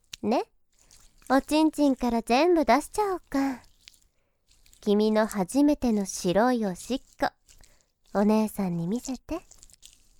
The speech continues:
ほら、数数えてあげるから。三つ数えてあげるから、ピューっ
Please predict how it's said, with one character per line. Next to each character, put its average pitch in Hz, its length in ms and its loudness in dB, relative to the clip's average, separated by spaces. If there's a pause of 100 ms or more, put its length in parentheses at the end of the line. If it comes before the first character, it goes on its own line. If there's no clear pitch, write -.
(540)
ほ 240 220 0
ら、 233 260 -4 (440)
数 330 320 4
数 269 260 0
え 254 100 2
て 220 100 -4
あ 202 100 -2
げ 202 140 -6
る 311 100 -2
か 320 160 -6
ら。 254 280 -6 (1080)
三 190 220 0
つ - 200 -8
数 240 320 -2
え 254 60 -2
て 208 140 -6
あ - 20 -6
げ 190 220 -8
る 226 100 -8
か 185 160 -12
ら、 208 240 -8 (560)
ピ 285 120 -4
ュ 320 200 -2
ー - 20 -6
っ - 40 -10